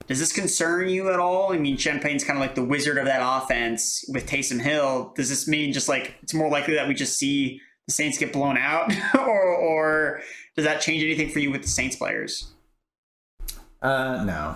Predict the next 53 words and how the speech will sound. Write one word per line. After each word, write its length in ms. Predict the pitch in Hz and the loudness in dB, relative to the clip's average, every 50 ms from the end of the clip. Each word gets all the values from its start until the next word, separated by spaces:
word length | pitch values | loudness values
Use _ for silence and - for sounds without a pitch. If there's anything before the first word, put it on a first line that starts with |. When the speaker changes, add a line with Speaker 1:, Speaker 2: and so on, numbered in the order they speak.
| - - | -6 -4
Speaker 2:
that 140 | 113 92 80 | -2 -2 -2
doesn't 160 | 80 76 73 | -2 -4 -6
change 260 | - - 73 71 73 | -8 -8 -8 -10 -8
anything 300 | 73 73 71 - 76 73 | -8 -8 -8 -8 -10 -10
for 200 | 71 - 87 82 | -8 -6 -6 -4
me. 200 | 80 78 78 - - - - | -4 -4 -6 -8 -10 -12 -6
I, 260 | - 90 87 165 - - - - - _ _ _ _ - | -4 -2 -2 -2 -4 -10 -16 -20 -20 _ _ _ _ -8
I 120 | - - | -6 -4
stay 320 | - - - - - 80 73 | -2 -2 -2 -2 -4 -4 -2
right 220 | 71 76 71 - | -2 -4 -4 -4
where 100 | 69 69 | -6 -8
I'm 120 | 71 71 71 | -8 -8 -8
at 160 | 71 71 76 | -8 -8 -8
on 120 | 73 73 | -8 -8
all 100 | 73 73 | -8 -6
those 200 | 71 73 73 73 | -6 -6 -6 -6
guys. 500 | - 76 73 73 73 - - - - - - _ _ _ _ - - - - | -6 -6 -6 -6 -6 -8 -8 -8 -10 -10 -14 _ _ _ _ -18 -16 -14 -12
Speaker 1:
All 180 | 107 107 101 101 | -12 -10 -8 -6
right. 360 | 104 101 101 104 104 - - - - | -4 -4 -4 -4 -6 -8 -14 -10 -8
Uh, 400 | - 120 117 120 120 117 117 - - - | -4 -2 -2 0 0 0 -2 -4 -4 -2
Bruce 200 | - 156 147 160 | -2 0 0 2
Arians 260 | 151 143 143 143 139 | 0 0 2 0 0
says 160 | - 143 135 123 | 0 -2 0 0
that 280 | 135 131 131 - - - | 0 0 -2 -4 -8 -4
cornerback 360 | - 151 147 147 143 135 - | -2 0 0 2 0 0 0
Jamel 340 | - 143 131 135 131 127 110 | 0 0 0 2 0 0 0
Dean 180 | 131 135 135 | 0 0 0
is 100 | 131 117 | 0 0
the 80 | - - | -2 -2
only 200 | 135 135 139 123 | 0 0 0 0
player 200 | - 143 139 139 | 0 0 -2 0
that's 220 | 127 - - - | -2 -4 -4 -2
ruled 220 | 143 143 139 127 - - - | 0 0 0 -2 -4 -4 -2
out. 260 | 135 156 170 - - - - - - - _ _ - | -2 -2 -2 -4 -6 -8 -8 -16 -20 -20 _ _ -6
So 520 | - - 120 117 113 110 101 - 107 - _ _ _ _ _ - | -2 0 0 2 0 0 -2 -4 -10 -16 _ _ _ _ _ -6
he's 260 | - 151 151 139 127 | -2 0 0 2 2
missed 160 | 135 131 - | 0 0 0
a 40 | 127 | 0
lot 120 | 120 120 117 | 0 0 -2
of 40 | 117 | -2
time 200 | - 113 113 113 | -4 -4 -2 -2
this 140 | 107 - | -2 -2
year. 100 | 113 110 | -2 0
Again, 220 | 113 120 120 123 127 | 0 0 0 2 2
the 80 | 127 | 2
Bucs 200 | 117 - - - | 2 2 2 2
secondary 340 | - - 175 170 165 165 156 | 2 0 0 2 2 2 2
is 60 | 131 127 | 2 2
really 180 | 143 143 139 | 0 0 0
the 60 | 139 - | 0 0
only 220 | 131 135 135 127 | 0 0 0 -2
place 340 | 123 - 139 127 131 127 - | -2 -2 -2 -2 0 0 0
that 320 | 135 120 120 117 - - | 0 0 0 -2 -4 -8